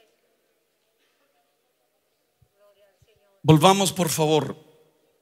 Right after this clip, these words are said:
a Primera de Crónica. Levanten la mano con sinceridad los que no tienen una casa o no han construido una casa. Levanten la mano. Déjense llorar.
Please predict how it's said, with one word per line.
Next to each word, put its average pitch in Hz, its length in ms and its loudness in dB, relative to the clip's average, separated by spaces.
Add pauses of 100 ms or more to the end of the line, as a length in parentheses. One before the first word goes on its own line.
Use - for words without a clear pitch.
(960)
a 139 100 0
Primera 165 360 4
de 170 120 -2
Crónica. 160 600 -4 (1500)
Levanten 185 340 -2
la 180 80 2
mano 185 340 -4 (840)
con 151 220 -4
sinceridad 151 680 -4 (320)
los 165 100 -6
que 170 120 -4
no 165 180 -2
tienen 170 440 -4 (460)
una 165 240 -4
casa 160 300 -2
o 160 140 -6
no 165 140 -4
han 175 80 -8
construido 156 460 -10
una 143 140 -12
casa. 135 220 -20
Levanten 156 300 -12
la 139 60 -14
mano. 120 220 -20 (3750)
Déjense 214 380 -8
llorar. - 420 -14